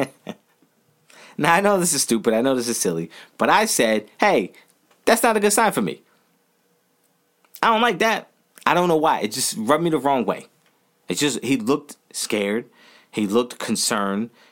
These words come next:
He looked nervous. And honestly, he looked like a guy trying to seem like he was being cool in a moment where he felt like,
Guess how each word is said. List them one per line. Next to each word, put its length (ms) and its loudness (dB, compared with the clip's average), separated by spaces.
He 140 -4
looked 260 0
nervous. 680 -4
And 140 -4
honestly, 480 0
he 180 -4
looked 280 0
like 200 -2
a 60 0
guy 320 -2
trying 340 -2
to 80 -4
seem 240 -2
like 180 -2
he 100 -4
was 160 -4
being 360 -4
cool 460 -2
in 160 0
a 60 0
moment 340 0
where 120 -2
he 100 -2
felt 280 -2
like, 300 -4